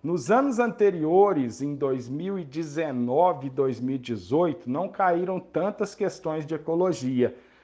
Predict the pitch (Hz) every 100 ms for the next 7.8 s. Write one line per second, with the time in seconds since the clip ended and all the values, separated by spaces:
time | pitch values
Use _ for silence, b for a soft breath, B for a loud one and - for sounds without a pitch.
0 | B 131 147 180 175 156 185 226 208 190
1 | - 165 156 151 151 156 156 165 - 160
2 | 185 196 120 160 190 180 - 180 233 233
3 | 208 202 185 160 160 170 156 - 180 185
4 | - 196 - - 160 165 151 156 170 170
5 | 185 - 104 92 92 - - 123 170 175
6 | B B B - 180 196 254 294 240 -
7 | 202 180 135 117 185 202 117